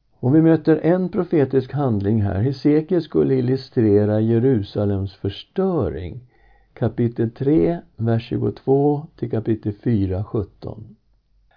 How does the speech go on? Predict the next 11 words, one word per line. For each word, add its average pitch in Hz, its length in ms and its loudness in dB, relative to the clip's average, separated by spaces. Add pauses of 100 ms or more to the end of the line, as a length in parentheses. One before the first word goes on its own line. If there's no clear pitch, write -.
(200)
Herrens 160 580 0
härlighet 107 840 -2
uppenbarade 120 1080 0
sig 117 420 -2
igen 120 640 0
för 92 260 -2
Hesekiel. 107 1000 -4 (640)
I 95 240 -2
kapitel 92 580 -6
tre, 143 400 -2
vers 107 420 -6